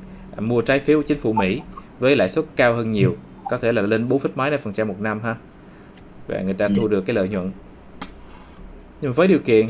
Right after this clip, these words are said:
Speaker 1: là đó là một cái quỹ lớn, họ có tài sản thế chấp để họ có thể vay được. Ừ, sau năm năm anh ta có được số tiền năm trăm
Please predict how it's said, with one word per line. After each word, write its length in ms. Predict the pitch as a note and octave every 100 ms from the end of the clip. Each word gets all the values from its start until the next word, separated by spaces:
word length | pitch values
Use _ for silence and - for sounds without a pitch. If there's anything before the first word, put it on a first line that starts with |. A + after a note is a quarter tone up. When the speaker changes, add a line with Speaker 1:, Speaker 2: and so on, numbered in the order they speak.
| - -
Speaker 1:
là 360 | A2+ A2 G#2 G#2 - - -
đó 100 | D3+
là 60 | B2+
một 100 | A2+
cái 100 | C#3
quỹ 180 | G#2+ A#2
lớn, 320 | C3 C#3 F#3
họ 160 | D3 F#2+
có 120 | C3
tài 180 | A2+ G2+
sản 300 | A2 A2 C#3
thế 100 | D#3
chấp 280 | E3+ F#3 A2
để 160 | A2
họ 200 | B2 F#2+
có 80 | B2
thể 160 | A#2+ A2
vay 220 | C3 A#2+
được. 160 | G#2 F#2+ - - - - - - - - - - - - - - - - - - - - - - - - - - - - - - - - - -
Ừ, 60 | C#3 B2 G#2+ G2 F#2+
sau 240 | - C#3 C3
năm 240 | B2+ B2+
năm 120 | B2
anh 140 | A#2+ A#2
ta 120 | A#2+
có 180 | C3+ C#3+
được 120 | A2+
số 200 | - C3 -
tiền 360 | B2 A2 G2+ G2
năm 200 | A2 A2+ -
trăm 240 | A2+